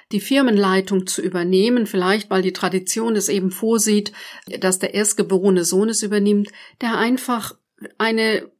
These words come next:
künstlerische Ader hat und eben gar nicht für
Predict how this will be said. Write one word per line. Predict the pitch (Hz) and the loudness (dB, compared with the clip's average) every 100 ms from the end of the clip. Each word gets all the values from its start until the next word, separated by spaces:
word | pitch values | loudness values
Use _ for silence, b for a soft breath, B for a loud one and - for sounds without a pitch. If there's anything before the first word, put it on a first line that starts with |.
| - - - | -20 -20 -2
künstlerische | 294 302 302 - 196 175 175 190 - | 4 4 4 0 -2 -2 -4 -4 -4
Ader | 180 170 175 165 | -2 -2 -2 -4
hat | 170 165 - B B B | -6 -10 -14 B B B
und | - 226 220 - _ _ | 0 0 0 -6 _ _
eben | 226 220 208 | -2 0 0
gar | 208 202 226 | 2 2 2
nicht | 233 214 - | 2 0 -4
für | - 226 208 202 202 | -4 2 2 2 0